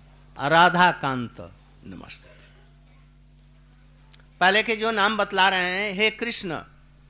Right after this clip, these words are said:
उसके अपेक्षा श्रेष्ठ कौन है? नाम।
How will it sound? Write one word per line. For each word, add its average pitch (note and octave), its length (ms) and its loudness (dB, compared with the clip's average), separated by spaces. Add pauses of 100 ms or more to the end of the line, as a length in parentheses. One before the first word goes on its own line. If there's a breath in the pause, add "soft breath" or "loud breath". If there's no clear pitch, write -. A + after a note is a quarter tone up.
(1000 soft breath)
उसके F#3 260 -4
अपेक्षा A3 520 2
श्रेष्ठ A3 360 -4
कौन A#3 260 0
है? D#3+ 280 -6 (680)
नाम। B2 340 -6